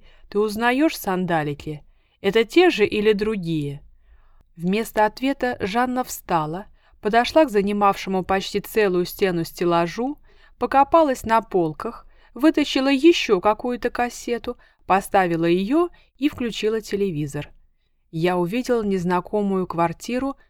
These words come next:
наряженную елку, Жанну и Лику, только маленькую, примерно в возрасте моей Светки.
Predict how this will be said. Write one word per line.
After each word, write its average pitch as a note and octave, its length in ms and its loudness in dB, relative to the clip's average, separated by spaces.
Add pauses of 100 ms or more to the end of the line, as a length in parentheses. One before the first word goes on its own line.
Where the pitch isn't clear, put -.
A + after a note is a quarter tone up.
(160)
наряженную G#3+ 720 2
елку, F#3+ 600 0 (380)
Жанну C#4+ 480 4
и C4 240 0
Лику, G3+ 580 -2 (280)
только D4 300 2
маленькую, D#3 800 -2 (380)
примерно B3 480 2
в G3+ 40 -4
возрасте A#3+ 500 -2
моей A3 300 -4
Светки. - 640 -10